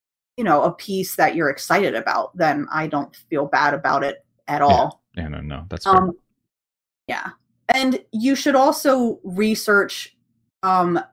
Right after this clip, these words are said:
Speaker 1: what kind of tiers and how many tiers are specific to your industry. So for a little while, we were kicking around the idea of my husband, Tad, starting his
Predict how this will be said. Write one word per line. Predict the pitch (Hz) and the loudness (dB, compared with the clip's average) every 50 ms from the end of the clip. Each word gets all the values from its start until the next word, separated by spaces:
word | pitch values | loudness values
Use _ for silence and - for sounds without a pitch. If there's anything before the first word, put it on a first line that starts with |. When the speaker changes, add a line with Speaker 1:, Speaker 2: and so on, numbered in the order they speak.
| _ _ _ | _ _ _
Speaker 1:
what | 170 170 202 226 185 - | 0 2 4 4 4 0
kind | - - - 196 202 202 202 208 | -6 -2 -2 -2 0 0 0 -2
of | 196 190 | -2 -2
tiers | - - 208 196 190 190 190 185 180 | -8 -8 -4 -2 0 0 0 -2 -2
and | 165 165 | -4 -6
how | 156 - 190 175 | -4 0 2 2
many | 175 175 185 214 233 226 214 | 2 2 2 0 0 0 -2
tiers | - - - 180 170 175 170 170 170 | -4 -6 -4 0 2 2 2 2 0
are | - 180 185 | 0 -2 -2
specific | 180 - - 202 185 - - 208 196 202 190 - | -2 -2 -4 -4 -4 -4 -6 -2 -2 -2 -2 -2
to | - - - | -6 -8 -6
your | 180 170 165 180 175 180 180 165 | -6 -2 0 0 2 4 2 2
industry. | - 202 220 208 185 - - 143 139 131 123 135 | 2 -2 -2 -2 -2 -4 -4 -4 -4 -4 -4 -6
So | - - 220 214 214 202 | -4 2 4 6 6 4
for | 175 - - 294 302 | 2 0 0 4 4
a | 311 | 4
little | 302 254 240 262 254 214 | 4 4 2 4 4 4
while, | 175 165 165 160 160 151 151 151 - - _ _ - - _ _ | 4 4 4 4 4 2 0 -2 -4 -8 _ _ -20 -20 _ _
we | 208 214 | 4 6
were | 208 208 | 6 6
kicking | 208 - 226 214 220 220 | 4 2 -2 -2 0 0
around | 214 208 202 202 196 | 0 2 2 2 2
the | 196 190 185 | 2 2 2
idea | 180 175 175 170 175 170 170 165 165 - - | 2 2 2 4 4 4 4 4 2 2 2
of | 175 175 170 | -2 0 2
my | 170 170 | 0 0
husband, | 165 180 170 175 - 180 175 170 165 | 2 0 0 -2 -2 -4 -4 -4 -4
Tad, | - - 160 160 160 165 180 202 - | -2 0 2 4 4 4 2 0 -6
starting | - - - 180 170 170 160 165 | -8 -4 -2 -2 0 0 -2 -4
his | 156 156 | -4 -6